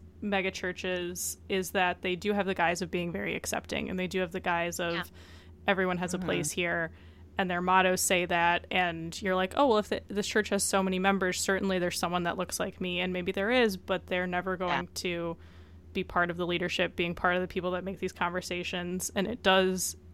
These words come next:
Speaker 1: impact the whole congregation, not just the leadership.
Speaker 2: Right. And I, I hate, I, I kick myself now. Like, I'm so, I'm, I know I'm, like, been crying a lot throughout this, this interview,
Speaker 1: No,
Speaker 2: but I
Speaker 1: you've been
Speaker 2: actually
Speaker 1: great.
Speaker 2: am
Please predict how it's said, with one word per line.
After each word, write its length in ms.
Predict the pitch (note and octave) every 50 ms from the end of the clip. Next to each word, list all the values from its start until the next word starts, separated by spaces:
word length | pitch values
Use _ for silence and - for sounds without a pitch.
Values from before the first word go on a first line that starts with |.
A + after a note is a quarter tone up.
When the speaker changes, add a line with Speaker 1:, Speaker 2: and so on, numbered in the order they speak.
| - -
Speaker 1:
impact 460 | - G3 F#3+ F#3 - F3+ F3+ - - -
the 80 | F#3+
whole 160 | - F#3 F#3
congregation, 680 | - - F3+ F3 F3+ F3+ F3+ G#3+ B3+ C4 - - F#3 F3
not 180 | - E3+ F3+
just 220 | - - F#3 - -
the 60 | -
leadership. 580 | - - - - F#3+ - - - - - - - - - - - - - - - - - - - - -
Speaker 2:
Right. 260 | G3+ G3 - - - - - - - - - - - - - - - - - -
And 120 | C#4+ D4 D4
I, 60 | C#4+ C#4 - - C4+
I 40 | C#4
hate, 280 | B3+ - D4 E4 E4 - -
I, 120 | C4 C4+ B3+ - -
I 80 | - B3+
kick 380 | B3+ - - - B3+ B3+ - D4
myself 520 | D4 D4 D4+ D4 D4 - D4 C#4+ D4 D4
now. 380 | C#4+ C4+ B3 A#3+ A#3 A#3+ B3+ C4
Like, 160 | C4 B3+ C4
I'm 100 | A#3+ A#3+
so, 520 | - - - B3 B3 B3 B3+ C4+ C#4 C#4 - - - - - - - - - - - - - - - - - -
I'm, 240 | B3 C4 B3+ A#3+ - - - - - - - -
I 80 | A#3
know 160 | B3 B3 B3+ B3+
I'm, 160 | A#3+ A3+ A3+
like, 200 | G#3 G3+ G3+ - - - -
been 140 | - G#3+ G#3
crying 420 | G#3 - - G3 F#3 G3 G#3 G#3+ A3+
a 60 | A#3
lot 380 | A#3+ B3 B3 C4 C4 B3 - - - - B3
throughout 440 | - C#4+ C4+ C4+ C4 B3 A#3+ -
this, 200 | A#3 C#4 C4+ B3+ - - - -
this 160 | B3+ B3+ A#3
interview, 400 | A3+ A#3+ A#3+ A#3+ B3+ C#4+ A#3 G3
Speaker 1:
No, 40 | -
Speaker 2:
but 120 | B3+ A#3+ B3
I 40 | B3
Speaker 1:
you've 80 | -
been 40 | -
Speaker 2:
actually 220 | B3+ C4+ C#4 B3+ A#3 B3 C#4 C4+ D4 D4
Speaker 1:
great. 40 | - -
Speaker 2:
am 560 | A#3 A#3 A#3+ B3 B3 C4 C#4 D4 C#4 B3